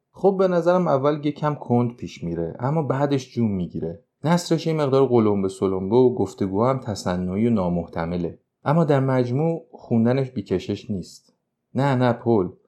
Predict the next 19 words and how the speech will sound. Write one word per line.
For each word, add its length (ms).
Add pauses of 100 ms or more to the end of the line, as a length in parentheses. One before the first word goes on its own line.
(280)
منظورم 480
حس 260
و 40
حالیه 420
که 120
خودتو 640 (280)
که 120
تلاش 500
می‌کردی 440
رمانی 380
در 180
مورد 240
نیچه 480
بنویسی 760
موقع 260
این 160
خوندن 420
رمان 340
داشتی. 440